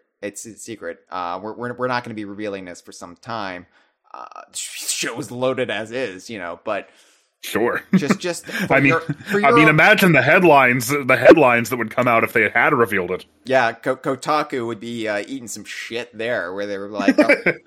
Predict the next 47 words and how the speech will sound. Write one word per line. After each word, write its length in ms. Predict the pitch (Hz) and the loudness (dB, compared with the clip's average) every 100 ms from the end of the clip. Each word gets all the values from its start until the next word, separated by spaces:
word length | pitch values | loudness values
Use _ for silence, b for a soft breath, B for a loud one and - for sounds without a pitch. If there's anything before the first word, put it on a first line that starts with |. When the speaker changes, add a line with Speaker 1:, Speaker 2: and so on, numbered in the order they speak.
| - | -18
Speaker 2:
<laughs> 400 | - - - - 143 | -16 -18 -18 -10 -6
Speaker 1:
guess 180 | 147 | -4
we 80 | 180 | -2
were 80 | 170 | 0
wrong. 240 | 160 185 | 2 0
This 160 | 147 139 | -2 -2
was 180 | 175 160 | -2 -2
a 60 | |
great 240 | 120 123 113 | -4 -4 -6
E 140 | 110 | -10
three. 420 | - 113 107 95 - | -12 -10 -8 -10 -6
Donkey 300 | 127 135 139 | -6 -6 -8
Kong 220 | 151 151 | -8 -6
be 120 | 143 | -8
damned. 360 | 120 135 147 123 | -6 -6 -4 -6
We're 100 | 120 | -10
getting 260 | 127 147 127 | -10 -12 -10
T 180 | 170 | -12
T 240 | 160 131 113 | -10 -10 -10
in 80 | 107 | -10
Sea 200 | 131 117 | -12 -12
of 100 | - | -14
Thieves." 420 | 135 110 - - | -12 -10 -12 -8
No, 300 | 180 202 117 | -2 -2 0
but 160 | 147 123 | 0 2
Speaker 2:
That's, 240 | 123 123 | 2 2
uh, 240 | 143 139 139 | 2 2 2
that, 240 | 143 139 | 2 4
that, 240 | 139 143 139 | 4 4 4
that's, 180 | 120 - | 0 2
that, 380 | 117 117 113 | 2 2 2
that 100 | 113 | 2
would 100 | 110 | 2
be 100 | 120 | 2
the 80 | 117 | 2
headline, 280 | 120 127 95 | 2 2 0
yeah. 140 | 107 113 | -2 -4
Speaker 1:
Yeah, 160 | 185 | -8
Craig 240 | 147 175 139 | -2 -2 -2
Duncan 240 | 147 120 | -4 -6
just 200 | 127 131 | -12 -8
wanted 200 | 131 123 | -8 -6
me 120 | 120 | -10
to 40 | 120 | -6
have 220 | 123 107 | -6 -6
a 40 | |
nice 520 | 104 107 110 104 - | -8 -8 -8 -10 -14